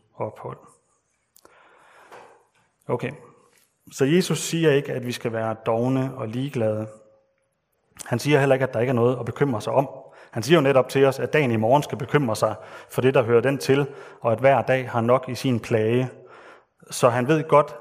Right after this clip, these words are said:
at dagen og bekymringerne hænger sammen. Og han ved også, at hver dag har en, en plage, som der står. Så han ved godt, at der er noget at bekymre sig om.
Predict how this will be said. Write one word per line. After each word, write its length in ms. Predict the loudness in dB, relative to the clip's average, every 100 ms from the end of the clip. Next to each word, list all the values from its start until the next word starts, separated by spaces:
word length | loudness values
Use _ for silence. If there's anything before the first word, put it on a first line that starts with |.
| -10
at 200 | -8 -2
dagen 320 | 0 2 -2 -4
og 140 | -4
bekymringerne 720 | -4 -2 -2 -2 -6 -6 -8 -12 -20 -20 _ _ _ _
hænger 300 | -8 -4 -2
sammen. 420 | 0 0 -2 -14 -18 _ _ _ _ _ _ _ _ -20 _ _ _ _ _ _ _ _ _ _ _ _
Og 120 | -2
han 140 | 2 6
ved 140 | 8
også, 300 | 8 6 -4 -4
at 180 | -4
hver 380 | -2 2 4 4
dag 340 | 4 0 0 -2
har 480 | 0 0 -2 -14 -20 _
en, 240 | -2 -2 -4 -12 _
en 180 | -6 -6
plage, 420 | -2 -2 0 0
som 200 | -2 -6
der 80 | -10
står. 380 | -10 -10 -12 -20 _ _ _ _ _ _ _ _ _ _ _ _ -20 _ _ _ _ _ _ _ _ _ _ _ _ _ _
Så 100 | 0
han 100 | 4
ved 120 | 4
godt, 140 | 4 2
at 120 | 2
der 60 |
er 60 | 2
noget 160 | 2 0
at 40 |
bekymre 340 | -2 -6 -6
sig 120 | -10 -12
om. 160 | -14